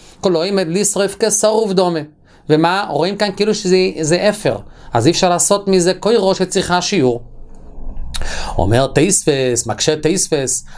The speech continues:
הרי גם לחי נכון שאין שיעור לרוחבו ועוביו, אבל לגובהו יש שיעור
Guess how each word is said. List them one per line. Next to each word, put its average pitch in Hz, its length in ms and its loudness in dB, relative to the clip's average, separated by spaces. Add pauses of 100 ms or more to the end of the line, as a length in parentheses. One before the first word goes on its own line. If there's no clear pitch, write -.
(100)
הרי 160 200 -2
גם 135 240 -2
לחי 180 340 -2
נכון 175 320 0
שאין 180 300 0
שיעור 180 640 2 (260)
לרוחבו 160 920 2
ועוביו, 190 400 2 (160)
אבל 139 220 4
לגובהו 135 440 2
יש 175 260 -2
שיעור 240 380 -2